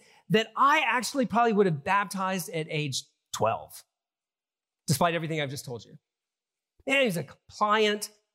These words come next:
kind child, could explain the gospel clearly, not a hint of rebellion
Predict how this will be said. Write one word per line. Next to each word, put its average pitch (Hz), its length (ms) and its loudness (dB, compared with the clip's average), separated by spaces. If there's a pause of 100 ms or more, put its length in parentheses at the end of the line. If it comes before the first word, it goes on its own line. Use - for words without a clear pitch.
(160)
kind 185 800 2
child, 165 600 0 (380)
could 170 320 2
explain 226 560 2
the 208 80 2
gospel 185 460 0
clearly, 196 760 2
not 226 240 2
a 175 140 2
hint 220 460 0
of 151 160 0
rebellion 180 800 0